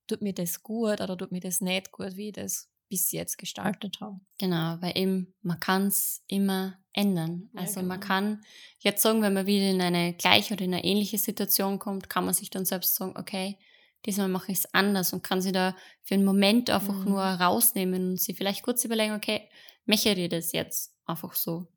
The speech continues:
Speaker 2: Und ich möchte jetzt noch eine Geschichte mit dir teilen, ähm, die einfach wirklich sehr, sehr gut dazu passt. Und zwar ist es eine Hindu-Legende vom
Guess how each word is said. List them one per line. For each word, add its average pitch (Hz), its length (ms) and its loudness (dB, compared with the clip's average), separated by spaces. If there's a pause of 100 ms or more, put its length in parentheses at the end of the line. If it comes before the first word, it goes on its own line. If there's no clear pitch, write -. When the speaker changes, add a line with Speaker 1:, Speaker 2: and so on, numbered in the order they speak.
(100)
Speaker 2:
Und 185 680 0
ich 190 80 0
möchte 190 280 0
jetzt 202 280 2
noch 190 260 -2
eine 180 480 2
Geschichte 190 540 0
mit 180 260 -2
dir 175 100 -6
teilen, 185 640 0 (260)
ähm, 180 600 2 (260)
die 185 280 2
einfach 180 380 0
wirklich 190 540 -2
sehr, 196 300 8
sehr 202 160 6
gut - 280 -4
dazu 185 220 -2
passt. - 540 2 (640)
Und 185 480 -4 (200)
zwar 180 460 2
ist - 160 -4
es 185 180 0
eine 180 360 0
Hindu-Legende 185 1120 4
vom 175 600 -2